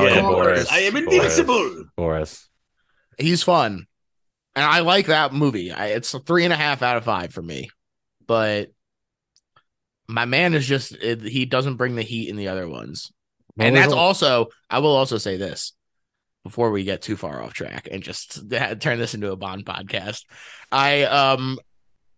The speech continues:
Speaker 1: it's a
Speaker 3: Didn't do
Speaker 1: just,
Speaker 3: that.
Speaker 1: it's a very noticeable shift in the look of the movies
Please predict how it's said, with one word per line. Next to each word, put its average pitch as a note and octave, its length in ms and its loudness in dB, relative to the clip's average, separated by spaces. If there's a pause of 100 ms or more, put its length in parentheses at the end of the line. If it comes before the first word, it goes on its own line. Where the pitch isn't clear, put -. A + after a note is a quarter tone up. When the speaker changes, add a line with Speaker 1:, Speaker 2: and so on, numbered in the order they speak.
(160)
Speaker 1:
it's F3 180 2
a G3 40 4
Speaker 3:
Didn't E3+ 60 4
do G3 60 2
Speaker 1:
just, - 160 2
Speaker 3:
that. D#3 100 -2
Speaker 1:
it's F#3+ 120 2
a F#3+ 60 4
very G#3 340 4
noticeable C#3 1080 2 (1040)
shift - 680 -2 (560)
in D3 160 4
the C3+ 100 4
look B2 540 0
of A2+ 200 0
the G#2+ 80 -2
movies F#2+ 720 -4